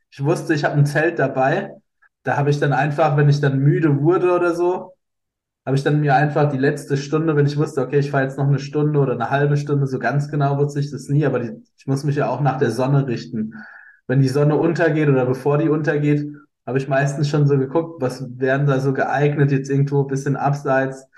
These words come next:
nicht in der Nähe von Häusern, im Wald oder auf irgendeinem Feld, bisschen versteckt, dass mich auch keiner entdeckt. Da hab ich dann mein Zelt aufgeschlagen. Und ja, klar, essen musste ich halt immer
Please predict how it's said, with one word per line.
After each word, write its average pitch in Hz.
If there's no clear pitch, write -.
nicht 135
in 139
der 131
Nähe 135
von 139
Häusern, 135
im 117
Wald 131
oder 123
auf 120
irgendeinem 135
Feld, 143
bisschen 143
versteckt, 147
dass 139
mich 139
auch 127
keiner 135
entdeckt. 139
Da 135
hab 135
ich 139
dann 131
mein 117
Zelt 143
aufgeschlagen. 147
Und 131
ja, 120
klar, 131
essen 147
musste 147
ich 147
halt 135
immer 139